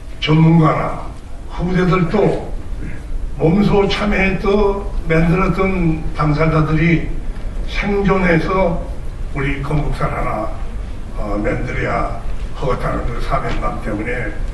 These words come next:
이 기념사업회가 그 여러 사업 중에서 <clears throat>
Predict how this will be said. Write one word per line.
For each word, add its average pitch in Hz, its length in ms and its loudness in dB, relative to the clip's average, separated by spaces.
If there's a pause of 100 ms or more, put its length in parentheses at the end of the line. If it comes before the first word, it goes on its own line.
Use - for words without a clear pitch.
(320)
이 - 60 -2 (140)
기념사업회가 - 960 -2 (500)
그 113 280 -2
여러 147 240 4
사업 170 360 4
중에서 165 640 4 (440)
<clears throat> - 60 -4